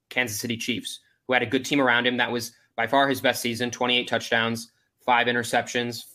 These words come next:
forty-three hundred yards. Like, that is the peak of what you want Alex Smith to be. And if that's the quarterback that the Vikings got, that would be someone who's better than Kirk Cousins. But he's also the guy that the next year he goes to Washington,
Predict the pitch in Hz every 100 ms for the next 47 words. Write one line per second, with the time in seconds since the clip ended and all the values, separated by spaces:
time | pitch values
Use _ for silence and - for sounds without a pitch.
0 | _ 127 127 123 131 120 120 117 113 113
1 | 123 120 117 - 131 135 135 - 139 131
2 | 117 120 117 _ _ _ _ _ 127 127
3 | 120 123 220 233 - - 135 - 113 151
4 | 185 123 113 139 147 - - _ _ -
5 | 139 147 160 160 135 113 123 117 101 -
6 | 131 160 - _ _ _ 139 135 143 160
7 | 131 127 117 131 120 107 104 113 117 127
8 | 120 117 113 120 147 147 131 117 117 _
9 | _ _ 131 131 135 175 185 143 127 123
10 | 123 120 123 127 - 131 123 120 117 123
11 | 135 123 117 113 107